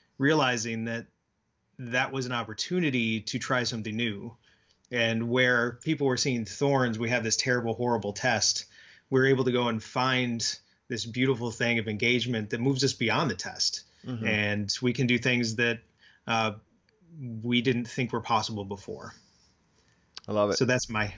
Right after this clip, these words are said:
Speaker 1: my thorn, or my, my rose bush there. <laughs>
Speaker 2: Uh, for me, the quote is all about perspective, and something that I think we should all try to keep in mind. I,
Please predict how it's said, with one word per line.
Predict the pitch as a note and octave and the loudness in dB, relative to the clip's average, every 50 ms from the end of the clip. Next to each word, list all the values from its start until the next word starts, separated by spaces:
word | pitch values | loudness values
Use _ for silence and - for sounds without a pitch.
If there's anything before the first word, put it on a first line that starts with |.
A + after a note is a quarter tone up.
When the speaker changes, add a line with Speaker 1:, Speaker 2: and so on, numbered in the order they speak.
| - | -2
Speaker 1:
my | C3 B2 A#2 A2+ | 0 2 2 2
thorn, | G#2+ - B2 A#2 A2+ A2+ A2 A#2 G#2+ - | 0 -2 -2 0 0 0 0 -2 -2 -2
or | A#2+ | 0
my, | A#2+ B2+ B2+ A#2+ A2+ A2 | 0 2 2 0 0 0
my | - A#2 | 0 0
rose | A2+ A2+ A#2+ B2+ A#2+ A2 | 2 2 2 2 0 0
bush | A2 A2 G#2 G2+ - - | -4 -6 -6 -6 -6 -6
there. | A2 G#2+ G#2+ A2+ A2 - | -6 -6 -8 -8 -12 -14
<laughs> | - - - - _ _ _ _ - - - - | -20 -20 -20 -20 _ _ _ _ -4 -4 -2 2
Speaker 2:
Uh, | D3 C#3 C#3 C#3+ C#3+ D3 C#3+ | 6 8 10 12 12 12 10
for | - - - D#3 | 8 4 0 2
me, | D3+ D#3 E3 F3 F3+ F3+ F3 E3 C#3 - - - - - - | 4 6 6 6 6 4 4 2 0 -2 -4 -6 -8 -12 -4
the | - A#2+ C3 | 2 2 2
quote | B2+ - - D3 C3 B2+ B2 A#2+ - - - - - - | 2 4 4 6 6 6 6 4 2 -4 -6 -6 -4 0
is | - G#2+ A2 A2 G#2 G#2 - - | 2 4 4 4 2 -2 -4 -2
all | - G2 G2 G2 | 0 2 2 2
about | F#2+ F#2+ F#2 F2 F2 - | 2 2 2 0 0 -2
perspective, | - - G2 - - - - G2+ - - - - F2+ C2+ D#2 D#2 - - - - - - - - - _ _ _ | -8 -10 -10 -10 -12 -6 -6 -6 -6 -6 -10 -8 -6 -6 -6 -8 -10 -16 -20 -20 -20 -20 -20 -20 -20 _ _ _
and | F2+ F2 F2+ F2 F2 F2 E2+ F2 F2 E2+ E2+ E2 E2+ D#2+ D#2 - - - _ _ _ _ _ _ _ _ _ _ _ _ | -10 -8 -8 -6 -6 -6 -6 -6 -8 -8 -8 -8 -10 -12 -12 -14 -20 -20 _ _ _ _ _ _ _ _ _ _ _ _
something | - - A#2+ G#2+ G2+ G#2 G2+ | -8 -6 -6 -4 -4 -6 -4
that | G2 F#2+ | -4 -4
I | F2+ F#2 | -4 -4
think | - - F#2 - - | -6 -10 -12 -10 -8
we | - F#2 | -8 -8
should | - - - F#2+ | -8 -6 -4 -2
all | F2+ F2+ F2+ | -2 -2 -4
try | - - - G2 F#2+ G2 | -4 -6 -4 -2 -2 -2
to | G#2 | -2
keep | G#2 - - G#2 - G#2+ | -4 -6 -8 -8 -8 -8
in | G2 G2 | -8 -6
mind. | G2 F#2+ F#2+ F#2+ F#2+ F2+ F2 | -6 -6 -6 -6 -6 -8 -8
I, | E2+ E2 | -10 -12